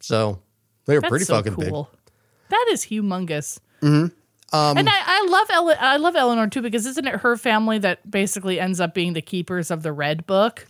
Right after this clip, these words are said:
Speaker 1: That's,
Speaker 2: after Sam
Speaker 1: yeah.
Speaker 2: leaves? That's so
Speaker 1: Because,
Speaker 2: fucking cool.
Speaker 1: um, Undertowers becomes one of the, one of a, a place of learning. It has one of the largest libraries in the Shire.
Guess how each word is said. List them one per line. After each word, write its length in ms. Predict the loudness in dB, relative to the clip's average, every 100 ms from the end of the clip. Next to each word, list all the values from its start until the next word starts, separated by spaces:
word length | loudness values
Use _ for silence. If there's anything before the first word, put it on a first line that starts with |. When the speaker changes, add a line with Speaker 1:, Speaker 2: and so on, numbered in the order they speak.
| _ _ _ -2
Speaker 1:
That's, 200 | 0 2 0
Speaker 2:
after 80 | 0
Sam 320 | 4 4 4
Speaker 1:
yeah. 60 | 0
Speaker 2:
leaves? 580 | 0 0 -2 -2 -6 -8 _ _
That's 260 | 0 2 4
so 280 | 6 8 6
Speaker 1:
Because, 80 |
Speaker 2:
fucking 320 | 4 2 -2 -2
cool. 760 | 4 8 8 8 4 0 -4 0
Speaker 1:
um, 460 | 2 2 0 -2 -6 _ _
Undertowers 580 | 2 4 2 2 2 0
becomes 380 | -4 -2 -2 0
one 200 | 0 0
of 140 | 0
the, 300 | 0 0 0 -6 _ _ _ _ _ -2
one 260 | 0 2
of 80 | 2
a, 340 | 2 0 0
a 40 | -2
place 300 | 2 2 2
of 100 | 2
learning. 300 | 2 4 4
It 80 | 2
has 140 | 0
one 120 | 2
of 80 | 2
the 80 | 2
largest 420 | 2 2 0 -2
libraries 640 | 0 0 2 0 0 -2
in 80 | -4
the 60 | -4
Shire. 440 | -4 -4 -6 -10